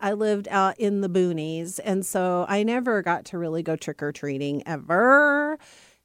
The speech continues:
So that really sucked. And so, um, with my kids, we tried that whole "let's go around the neyghborhood," but, you know, most of our neighbors just kept turning the lights off, so that was no fun.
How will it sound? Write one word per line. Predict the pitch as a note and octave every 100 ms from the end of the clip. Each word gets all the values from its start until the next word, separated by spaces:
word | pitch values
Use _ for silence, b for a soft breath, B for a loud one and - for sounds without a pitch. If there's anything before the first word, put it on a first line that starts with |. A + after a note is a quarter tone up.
| _ _
So | A3
that | A3
really | G#3 G#3+
sucked. | G#3+ - C#3+ D3 - -
And | F#3+ F#3+ F#3 F#3
so, | F3+ A3 F#3+ F#3 F#3 -
um, | G3 G3
with | F#3+ F#3+
my | G#3 A3+ C4
kids, | - F#3+ F3+
we | F#3 G3+
tried | - F#3+ F#3+
that | F#3 E3
whole | F3+ F#3
"let's | E3 -
go | F3
around | E3 E3+ F3
the | D#3+
neyghborhood," | D3 C#3+ F3+ F3 F3+ F#3 F3+
but, | E3+ D#3 F#3
you | E3
know, | D#3+ D#3 -
most | F#3 F3 E3+
of | E3+
our | D#3+
neighbors | D3+ D3 D#3 -
just | -
kept | D#3+ -
turning | D#3+ D3+
the | C#3+
lights | C#3 C#3 -
off, | E3+ F3+
so | - D3+ D3+
that | D3+ D3+
was | D3 -
no | C#3+
fun. | - C#3+